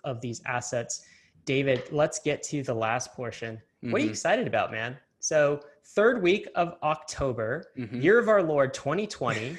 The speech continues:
Speaker 2: <laughs>
Speaker 1: What is exciting crypto right now?
Speaker 2: Well, we just came out of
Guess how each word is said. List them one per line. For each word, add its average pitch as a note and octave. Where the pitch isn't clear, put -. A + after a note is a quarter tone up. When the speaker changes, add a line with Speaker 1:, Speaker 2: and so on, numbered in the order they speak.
Speaker 2:
<laughs> G3+
Speaker 1:
What A3+
is F3+
exciting D#3
crypto C#3+
right A2
now? G#2
Speaker 2:
Well, F3+
we G3
just B3
came A3
out E3+
of D3